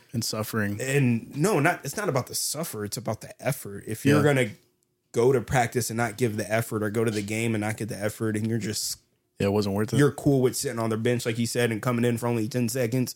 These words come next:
Speaker 1: Mm-hmm.
Speaker 2: doesn't matter to you,
Speaker 1: Yeah.
Speaker 2: then maybe that's not something I should put my money into.
Speaker 1: I think about
Speaker 2: That's
Speaker 1: that
Speaker 2: how
Speaker 1: way.
Speaker 2: I think about
Speaker 1: Yeah.
Speaker 2: it.
Speaker 1: Mm-hmm.
Speaker 2: And you have to level with them s-, eventually.
Speaker 1: Mm.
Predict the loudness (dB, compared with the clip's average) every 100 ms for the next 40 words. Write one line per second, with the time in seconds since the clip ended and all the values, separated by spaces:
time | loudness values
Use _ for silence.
0 | -12 -8 0 2 2 0 0 2 2 2
1 | 2 2 -4 -8 -10 -10 -18 _ -2 2
2 | 4 4 0 -2 -4 -4 -4 -4 -4 -6
3 | -8 -6 -6 -6 -6 -10 -14 -18 -20 -10
4 | -8 -8 -4 0 0 0 0 0 0 -10
5 | -8 -6 -4 -6 -2 2 4 6 4 2
6 | -2 -4 -6 _ -2 2 2 2 0 0
7 | -4 -4 -8 -10 _ _ -4 0 2 4
8 | 2 0 -10 -14 -20 -14 -8 -8